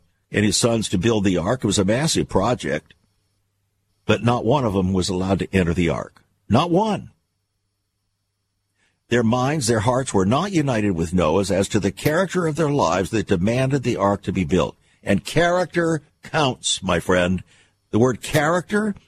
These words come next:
is a way of expressing the clear connection between what we say we believe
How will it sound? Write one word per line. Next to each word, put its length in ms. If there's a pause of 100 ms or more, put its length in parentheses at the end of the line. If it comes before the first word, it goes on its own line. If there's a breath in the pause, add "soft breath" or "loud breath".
(380)
is 220
a 40
way 220
of 80
expressing 600
the 100 (160)
clear 500
connection 720 (380)
between 340
what 220
we 100
say 600
we 160
believe 600